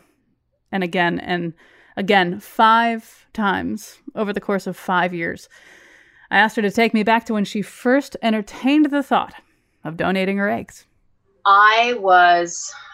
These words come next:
Speaker 2: a waitress at a restaurant in Farmington, and I was young and carefree. And I had a, a close friend of mine who, she was six months into having been married, and they were trying to have a baby. And she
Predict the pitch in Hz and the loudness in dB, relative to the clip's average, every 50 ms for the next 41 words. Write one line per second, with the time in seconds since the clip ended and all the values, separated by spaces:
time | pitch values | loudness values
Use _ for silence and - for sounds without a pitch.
0 | _ - 202 185 170 185 165 165 165 - - 170 170 175 170 - - - - _ | _ -8 -8 -4 -2 -2 -4 -2 -6 -6 -6 -6 -6 -6 -8 -12 -16 -16 -14 _
1 | - 180 170 170 160 165 165 165 165 - - 190 165 165 160 - 180 180 - _ | -4 -4 -4 -4 -2 0 -2 0 0 -4 -4 -2 -2 -2 -2 -4 -8 -12 -4 _
2 | 165 160 151 151 147 151 147 - - 151 147 147 151 160 - _ _ _ _ _ | 0 0 0 -2 -8 -12 -14 -14 -12 -12 -10 -10 -14 -16 -20 _ _ _ _ _
3 | _ _ _ _ _ - 165 160 160 165 160 - - 170 165 165 165 165 165 170 | _ _ _ _ _ -6 -6 -4 -4 -6 -8 -4 0 2 2 4 4 2 2 0
4 | 175 170 165 170 165 170 160 - - - - - _ _ _ _ _ _ _ _ | -2 -2 0 -2 -2 -2 -4 -10 -16 -18 -20 -20 _ _ _ _ _ _ _ _
5 | _ _ 180 208 214 208 214 220 226 220 233 240 - 240 202 196 196 190 - - | _ _ -4 0 0 0 0 0 -2 -2 -4 -4 -2 0 2 2 2 0 -2 -2
6 | 175 160 156 151 156 160 - _ _ _ _ _ _ _ _ _ _ _ - 170 | -2 -2 -2 -2 -4 -6 -10 _ _ _ _ _ _ _ _ _ _ _ -4 -2
7 | 160 156 156 156 151 - 175 - 196 202 202 185 175 165 - - 180 175 175 - | 0 0 -2 -2 -2 -6 -6 -4 -2 -2 0 0 -2 -2 -4 -4 -4 -4 -4 -4
8 | - 226 233 226 - - 185 175 175 170 165 160 _ 156 151 156 151 151 165 175 | -2 -2 -2 -2 -2 0 0 0 0 0 -4 -8 _ -8 -6 -6 -6 -8 -12 -14
9 | _ - 156 156 151 151 147 147 151 _ _ - _ _ _ _ _ - - - | _ -14 -12 -10 -10 -10 -10 -12 -16 _ _ -20 _ _ _ _ _ -16 -10 -6
10 | 185 175 160 160 165 160 156 151 151 156 151 - - - - _ - - 226 214 | -6 -6 -4 -4 -4 -4 -4 -6 -8 -10 -12 -16 -20 -20 -20 _ -8 -4 -4 -4
11 | - - 214 202 196 185 202 196 190 180 185 175 175 - _ 180 170 190 185 175 | -4 -2 -4 -4 -4 -2 -4 -6 -2 -2 -2 -2 -4 -6 _ -10 -6 -4 -4 -4
12 | 175 175 175 - 170 160 165 175 190 202 202 202 196 196 196 196 190 185 185 185 | -2 -4 -4 -4 -6 -4 -4 -4 -2 0 0 2 2 2 2 2 0 0 0 -2
13 | 180 - 196 156 175 175 170 170 160 165 165 - - 175 175 175 175 - - 170 | -4 -6 -10 -10 -8 -8 -8 -8 -8 -8 -10 -8 -6 -6 -6 -6 -8 -8 -8 -8
14 | 170 165 165 - - 175 175 180 180 175 170 165 165 - - 175 170 - - - | -8 -10 -10 -8 -4 -2 -2 -2 -2 -2 -4 -6 -6 -8 -8 -12 -10 -12 -12 -14